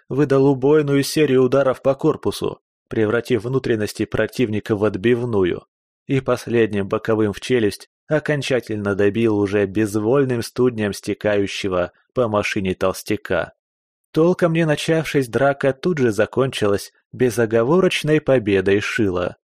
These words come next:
Трое друзей толстяка, подобно мне, чуть замешкавшиеся с выходом из машины,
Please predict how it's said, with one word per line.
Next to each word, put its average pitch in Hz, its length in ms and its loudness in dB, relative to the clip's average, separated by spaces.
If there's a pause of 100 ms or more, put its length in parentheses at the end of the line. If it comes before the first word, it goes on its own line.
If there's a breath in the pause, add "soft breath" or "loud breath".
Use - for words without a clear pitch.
(520)
Трое 156 320 4
друзей 127 360 0
толстяка, 110 680 0
подобно 101 560 0
мне, 104 320 -2 (260)
чуть 175 260 0
замешкавшиеся 139 880 0
с - 100 -6
выходом 117 420 -2
из 107 100 0
машины, 131 640 0